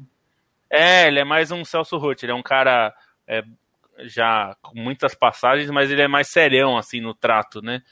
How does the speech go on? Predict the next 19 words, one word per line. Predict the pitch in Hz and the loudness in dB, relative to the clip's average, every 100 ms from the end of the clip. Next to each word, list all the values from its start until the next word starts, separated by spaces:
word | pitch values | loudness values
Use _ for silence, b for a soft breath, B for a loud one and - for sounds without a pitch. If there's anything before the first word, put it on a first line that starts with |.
| b b b _ | b b b _
É, | 113 110 107 | -6 -2 2
e | 135 | 4
até | 170 208 | 4 2
por | - 226 | 0 0
isso | 175 220 233 202 | 0 0 -2 -8
foi | - 185 | 0 2
uma | 190 185 | 4 0
surpresa | - 165 151 151 160 151 | 0 -2 2 2 2 0
a | |
coisa | - 156 143 | 2 -2 -4
do | 135 | -8
escândalo, | 131 - 147 170 175 165 - 139 B | -10 -8 0 2 2 -2 -4 -14 B
que | - | 2
é | 269 | 4
um | |
escândalo | 220 - 196 190 175 | 2 0 0 2 2
que | 160 160 | 2 4
eu | |
acho | 147 143 - 147 135 123 113 | 4 4 0 -8 -8 -8 -10